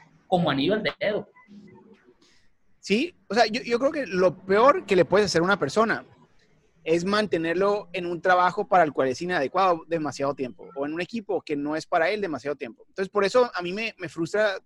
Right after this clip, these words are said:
Speaker 2: todos estos discursos políticos del derecho al trabajo y de, y de tener que indemnizar a alguien, porque entonces estás creando incentivos que van a mantener a alguien en un trabajo que no debería
Speaker 1: Forzado.
Speaker 2: estar por demasiado tiempo. Entonces, ni él está,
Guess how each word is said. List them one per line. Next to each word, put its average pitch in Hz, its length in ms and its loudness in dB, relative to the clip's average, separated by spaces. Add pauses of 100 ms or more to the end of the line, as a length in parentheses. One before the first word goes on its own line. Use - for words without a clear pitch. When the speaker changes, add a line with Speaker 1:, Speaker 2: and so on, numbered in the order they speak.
Speaker 2:
todos 180 260 2
estos 185 220 -8
discursos 165 500 -2 (200)
políticos 147 680 0
del 135 140 0
derecho 131 300 0
al 151 80 -6
trabajo 135 1000 -2
y 135 140 -4
de, 123 260 -6 (400)
y 135 140 -6
de 143 100 0
tener 139 240 -6
que 160 120 -4
indemnizar 156 720 -2
a 165 140 2
alguien, 175 260 -2
porque 160 220 -8
entonces 202 260 -4
estás 170 240 -10
creando 190 240 -4
incentivos 202 640 -6
que 147 100 -8
van 143 120 -2
a 165 40 -6
mantener 143 380 -6
a 147 80 2
alguien 170 200 -4
en 151 60 -6
un 139 140 -6
trabajo 165 640 -2 (280)
que 160 120 -2
no 160 140 -4
debería 170 280 4
Speaker 1:
Forzado. 143 360 0
Speaker 2:
estar - 180 -20 (240)
por 190 160 6
demasiado 185 480 2
tiempo. 190 340 -6
Entonces, 180 300 -4 (280)
ni 185 280 0
él 277 180 6
está, 226 480 -2